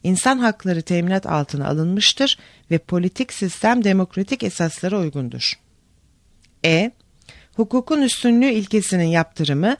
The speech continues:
başta anayasa olmak üzere yürürlükteki kanunlardır, kanun hakimiyeti.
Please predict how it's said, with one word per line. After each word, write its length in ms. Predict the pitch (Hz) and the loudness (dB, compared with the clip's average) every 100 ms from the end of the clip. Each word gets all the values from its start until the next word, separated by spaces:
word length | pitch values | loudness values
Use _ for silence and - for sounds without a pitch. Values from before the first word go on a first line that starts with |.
| - - | -8 -4
başta 360 | 190 190 - 208 | 0 2 2 2
anayasa 440 | 196 262 214 - | 4 4 2 0
olmak 380 | 165 147 143 147 | -2 -2 -4 -6
üzere 380 | 135 135 185 254 - _ - | -4 -2 -2 -4 -8 _ 0
yürürlükteki 800 | 208 220 190 190 170 165 233 277 _ _ - | 4 4 2 -4 -4 -4 -2 -4 _ _ -6
kanunlardır, 1000 | 196 175 160 147 139 123 135 247 - - _ _ - | 2 2 4 2 0 0 0 4 4 2 _ _ -4
kanun 340 | 190 175 165 | 2 2 2
hakimiyeti. 720 | 139 127 123 127 123 120 - | 0 -4 -4 -4 -4 -6 -10